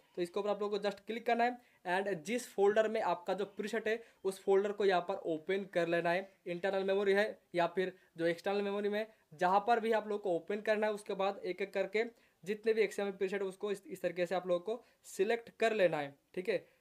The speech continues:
उसके बाद आप लोगों को ऊपर सिलेक्ट वाला ऑप्शन है, इसके ऊपर just क्लिक कर देना है, तो आपका जो एक्सएमपी प्रीसेट होगा, वो आपका जो Lightroom का जो प्रीसेट सेक्शन है,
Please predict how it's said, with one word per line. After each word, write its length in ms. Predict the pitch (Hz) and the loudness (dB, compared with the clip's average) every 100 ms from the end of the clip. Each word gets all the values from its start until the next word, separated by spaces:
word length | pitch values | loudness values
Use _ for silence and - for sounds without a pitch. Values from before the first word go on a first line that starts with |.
| _ | _
उसके 240 | 180 - 214 | -12 -2 0
बाद 140 | 214 | 2
आप 120 | 208 | 2
लोगों 140 | 214 220 | 0 -2
को 100 | 226 | -2
ऊपर 480 | 190 - 202 - | -4 0 0 0
सिलेक्ट 340 | 180 208 226 208 | -6 -4 -2 0
वाला 160 | 214 | 2
ऑप्शन 240 | 202 208 220 | 0 0 -4
है, 140 | 240 _ - | -4 _ -8
इसके 220 | 175 - | -6 -4
ऊपर 140 | 208 208 | -2 -2
just 220 | 208 208 - | -4 -6 -8
क्लिक 220 | 233 - | -2 2
कर 120 | 247 | 2
देना 180 | 240 240 | 4 2
है, 60 | |
तो 120 | 247 196 | 2 -2
आपका 240 | 185 202 | -2 -4
जो 100 | 196 | -2
एक्सएमपी 460 | 180 - 214 220 254 | -4 -2 -4 -2 -2
प्रीसेट 340 | 220 196 175 | -2 -2 -2
होगा, 320 | 160 170 196 _ _ - | 0 -2 -4 _ _ -8
वो 200 | 160 214 | 0 0
आपका 540 | - 180 180 - 202 | 4 2 2 0 -2
जो 240 | 185 202 196 | 0 -2 0
Lightroom 520 | 160 165 175 190 190 | 0 0 0 -4 -4
का 60 | |
जो 100 | 185 | -6
प्रीसेट 340 | 185 180 170 196 | -6 -10 -10 -8
सेक्शन 340 | 190 175 170 | -8 -6 -4
है, 160 | 190 | -4